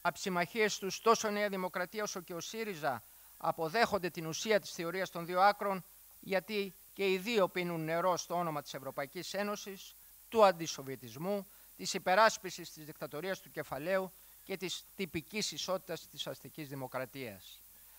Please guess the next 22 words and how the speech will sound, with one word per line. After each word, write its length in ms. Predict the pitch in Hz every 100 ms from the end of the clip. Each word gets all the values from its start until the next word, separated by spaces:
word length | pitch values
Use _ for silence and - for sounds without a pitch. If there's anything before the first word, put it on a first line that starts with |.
| - -
Αποτελούν 640 | - 160 156 147 175 214
δηλαδή 540 | 190 180 165 202 202 - - - -
στηρίγματα 880 | - - 180 190 247 190 175 151 127
του 120 | 131
συστήματος 880 | - 117 - 208 214 214 208 - - - - -
που 120 | -
γεννά 520 | 170 185 196 208 208 - - - -
και 120 | 196
χρειάζεται 600 | - 170 180 196 190 190
το 120 | 170
φασιστικό 600 | 156 151 - 139 151 180 160
ρεύμα. 420 | 156 110 107 90 - - -
Επομένως, 840 | - 139 139 151 220 202 147 - - - - -
οι 200 | - 147
όποιες 420 | 202 - 202 185
αντιφασιστικές 1000 | 175 160 151 156 - 151 - 135 214 220
ρητορίες 680 | 180 160 147 151 214 208 -
τους 360 | 196 190 - - - - -
είναι 260 | 202 190
αντικειμενικά 720 | 180 170 147 175 175 170 196 190
κενές 440 | 170 165 214 -
περιεχομένου, 840 | 185 165 151 143 143 202 202 208